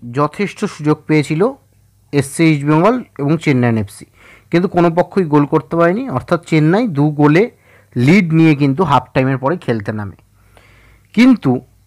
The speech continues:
দু গোলে লিড নিয়ে খেলতে নামার পরেও সেকেন্ড হাফে এসসি ইস্ট বেঙ্গল যে ফুটবলটা উপহার দিয়েছে,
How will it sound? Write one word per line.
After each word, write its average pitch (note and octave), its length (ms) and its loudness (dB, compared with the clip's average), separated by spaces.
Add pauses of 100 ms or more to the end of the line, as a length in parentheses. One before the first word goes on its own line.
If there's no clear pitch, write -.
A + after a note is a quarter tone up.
দু D3 220 -2
গোলে A3+ 320 2
লিড F3+ 340 -2
নিয়ে G#3+ 200 0
খেলতে E3+ 360 -2
নামার G3+ 320 0
পরেও E3+ 440 2 (640)
সেকেন্ড A3 520 0
হাফে E3 300 2
এসসি D#3 360 -2
ইস্ট D3 160 -6
বেঙ্গল D#3 240 2
যে D3 80 -2
ফুটবলটা C3 480 -2
উপহার B2+ 380 -2
দিয়েছে, C3+ 400 -4